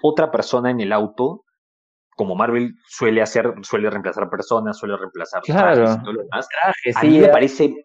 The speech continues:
Speaker 1: a mí me parece muy falsa esa toma. Inténtalo pausar. Me parece muy falsa esa toma. Me sorprendería que en verdad sea ella ahí.
Speaker 2: Ella, ¿no?
Speaker 1: Eh, sí,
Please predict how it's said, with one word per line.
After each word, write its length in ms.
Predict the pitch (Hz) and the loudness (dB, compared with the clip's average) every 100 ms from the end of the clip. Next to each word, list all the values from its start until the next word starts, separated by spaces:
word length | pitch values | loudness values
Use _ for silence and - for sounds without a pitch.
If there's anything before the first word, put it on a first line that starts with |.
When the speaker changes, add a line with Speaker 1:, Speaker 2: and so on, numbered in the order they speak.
| _ - | _ -6
Speaker 1:
a 100 | 127 | -2
mí 120 | 156 | 0
me 60 | |
parece 380 | 175 123 127 139 135 | 2 0 0 -4 -6
muy 440 | 135 131 139 151 151 | -10 -8 -4 -4 -4
falsa 480 | - 135 127 123 | -2 0 0 -4
esa 180 | 117 117 | -4 -4
toma. 200 | - 90 - | -4 -8 -10
Inténtalo 560 | 131 127 196 202 226 226 | -10 -4 -2 -2 -4 -6
pausar. 500 | 92 98 - 98 - - _ _ _ _ - | -10 -10 -4 -4 -4 -16 _ _ _ _ -14
Me 140 | 107 | -6
parece 340 | 110 139 - | -4 -4 -4
muy 420 | 147 131 131 143 139 | -4 -4 -2 -4 -4
falsa 500 | - 117 113 - - _ _ _ _ _ - | -4 -4 -4 -10 -16 _ _ _ _ _ -12
esa 240 | 113 117 | -8 -6
toma. 180 | 107 87 82 | -6 -8 -10
Me 80 | 113 | -8
sorprendería 500 | 135 - 117 120 165 | -4 -4 -4 -2 -2
que 60 | 156 | -2
en 40 | |
verdad 160 | 107 98 | -2 -2
sea 340 | - 120 113 113 - _ | -2 -2 -2 -4 -14 _
ella 400 | 120 107 95 80 - _ _ | -4 -2 0 -4 -6 _ _
ahí. 240 | 92 87 95 | -6 -4 0
Speaker 2:
Ella, 300 | 127 113 95 - 110 | 4 4 4 -2 -14
¿no? 100 | 147 | -10
Speaker 1:
Eh, 540 | 107 98 90 87 85 82 | -8 -6 -4 -6 -10 -14
sí, 160 | - | -10